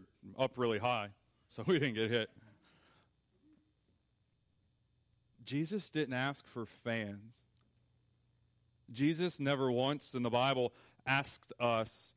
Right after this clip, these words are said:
to cheer him on from the sidelines as if he needs our encouragement. Really what Jesus has called for us to do as Christians, as we grow and we mature and we become disciples who make disciples, that we're living a life of discipleship,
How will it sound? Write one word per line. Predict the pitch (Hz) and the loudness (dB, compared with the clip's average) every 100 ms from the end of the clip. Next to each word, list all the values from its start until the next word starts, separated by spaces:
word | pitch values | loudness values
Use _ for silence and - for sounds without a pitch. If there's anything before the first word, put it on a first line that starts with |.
| _ _ | _ _
to | 156 | 0
cheer | - - 147 147 | 0 2 4 4
him | 135 131 | 4 2
on | 135 147 123 117 | 4 2 0 -4
from | - 120 | -6 -6
the | 113 | -2
sidelines | - 139 131 110 107 110 | 2 2 2 0 -2 -4
as | 117 | 0
if | 131 - | 0 0
he | 120 | 0
needs | 127 127 113 | 0 0 -2
our | 104 | -4
encouragement. | 98 - 123 110 101 101 - _ _ _ _ _ _ _ _ _ | -6 -4 -2 -2 -6 -20 -20 _ _ _ _ _ _ _ _ _
Really | 147 175 | 4 6
what | 160 131 | 4 4
Jesus | 147 156 135 - | 2 2 -2 -6
has | 120 | -8
called | - 135 143 | 2 2 2
for | - 123 | 0 2
us | 131 131 | 2 0
to | - | -6
do | 117 120 139 135 | -4 2 4 2
as | 110 - | 0 -6
Christians, | - 147 127 - 135 113 - - - | -2 -2 -2 -4 -6 -6 -14 -14 -4
as | 127 127 | -2 0
we | 131 | -4
grow | 110 117 131 135 | -2 2 4 4
and | 127 123 | 2 2
we | |
mature | 123 110 - 135 131 | 0 -2 -2 0 0
and | 127 | 2
we | 120 | 0
become | 120 120 131 117 - - | -2 -2 0 0 -4 -6
disciples | 135 - 131 131 135 - | -4 0 0 0 -4 -2
who | |
make | 127 123 117 | 0 0 -2
disciples, | 120 - 147 135 117 107 98 - | -8 -2 2 2 0 -8 -8 -6
that | 117 | 0
we're | 135 | 2
living | 135 143 139 | 2 2 4
a | |
life | 127 127 135 135 | 6 4 4 -2
of | 113 | -4
discipleship, | 120 - 143 139 131 - 113 - | -4 2 2 2 -4 -4 -8 -8